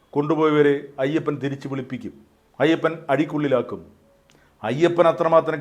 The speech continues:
കഴിവുണ്ടായിരുന്നെങ്കിൽ ഈ സ്വർണം അടിച്ചുകൊണ്ട് പോകാതിരിക്കാമായിരുന്നു. ആ അടിക്കാൻ തോന്നുന്നവരുടെ മനസ്സൊന്ന് മാറ്റാമായിരുന്നു. എന്തിനാണ് അവരെ കൊണ്ട് സ്വർണം അടിച്ചു മാറ്റിച്ചിട്ട്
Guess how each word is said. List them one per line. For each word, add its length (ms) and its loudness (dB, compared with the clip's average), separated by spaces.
കഴിവുണ്ടായിരുന്നെങ്കിൽ 960 2
ഈ 100 -2
സ്വർണം 580 -2
അടിച്ചുകൊണ്ട് 400 -2
പോകാതിരിക്കാമായിരുന്നു. 1040 0
ആ 80 10
അടിക്കാൻ 440 4
തോന്നുന്നവരുടെ 480 2
മനസ്സൊന്ന് 520 0
മാറ്റാമായിരുന്നു. 800 2
എന്തിനാണ് 640 2
അവരെ 240 4
കൊണ്ട് 200 -2
സ്വർണം 360 -2
അടിച്ചു 280 0
മാറ്റിച്ചിട്ട് 640 -4